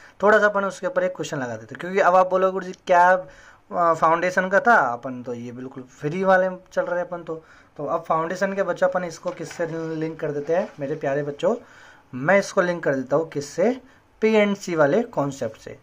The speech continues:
तो आओ बच्चों देखो, जैसे मान लो बच्चों आपसे क्वेश्चन बोला गया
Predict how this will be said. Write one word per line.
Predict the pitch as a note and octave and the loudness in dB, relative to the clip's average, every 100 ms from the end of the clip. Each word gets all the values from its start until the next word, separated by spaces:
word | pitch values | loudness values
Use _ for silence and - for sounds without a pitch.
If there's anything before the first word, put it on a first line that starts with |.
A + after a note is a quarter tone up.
| _ | _
तो | D3+ - D#3 | -10 -4 4
आओ | D#3 C3 | 4 4
बच्चों | A#2+ A#2+ A2 | -2 -14 -14
देखो, | B2 A#2 - _ _ _ _ D3 | -12 -14 -18 _ _ _ _ -16
जैसे | C#3+ | -12
मान | F3 D#3 F#3 | -6 -2 0
लो | G3+ | -2
बच्चों | F3 - F#3+ | -4 -2 2
आपसे | E3 D3 E3+ | 2 0 -8
क्वेश्चन | D#3+ D3 E3 D3+ | -14 -12 -10 -6
बोला | C#3 D3 | -4 -4
गया | C3+ A#2 C#3 | -4 -6 -8